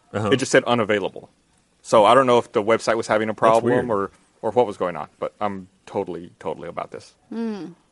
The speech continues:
Speaker 1: So you haven't played any of it
Speaker 2: I've
Speaker 1: yet,
Speaker 2: not
Speaker 1: no?
Speaker 2: played it.
Speaker 1: Okay.
Speaker 2: I tried, just started to try to download it this morning as I was reading the, the, the review.
Speaker 3: You said medieval adventure, and now all I can think about is Battle Chess. Who remembers how awesome that
Speaker 2: Oh,
Speaker 3: game
Speaker 2: yeah,
Speaker 3: was?
Speaker 2: Battle
Speaker 3: That
Speaker 2: Chess.
Speaker 3: game was so good.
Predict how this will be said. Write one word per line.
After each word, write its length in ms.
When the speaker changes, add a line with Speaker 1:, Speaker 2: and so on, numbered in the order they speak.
Speaker 1:
So 80
you 80
haven't 140
played 220
any 180
of 100
it 40
Speaker 2:
I've 100
Speaker 1:
yet, 40
Speaker 2:
not 160
Speaker 1:
no? 40
Speaker 2:
played 200
it. 60
Speaker 1:
Okay. 80
Speaker 2:
I 40
tried, 300
just 220
started 220
to 80
try 160
to 60
download 280
it 60
this 120
morning 180
as 100
I 20
was 100
reading 220
the, 320
the, 340
the 100
review. 380
Speaker 3:
You 80
said 180
medieval 380
adventure, 320
and 100
now 140
all 60
I 80
can 120
think 120
about 160
is 80
Battle 320
Chess. 400
Who 60
remembers 260
how 80
awesome 300
that 80
Speaker 2:
Oh, 60
Speaker 3:
game 80
Speaker 2:
yeah, 80
Speaker 3:
was? 80
Speaker 2:
Battle 240
Speaker 3:
That 100
Speaker 2:
Chess. 240
Speaker 3:
game 80
was 100
so 300
good. 420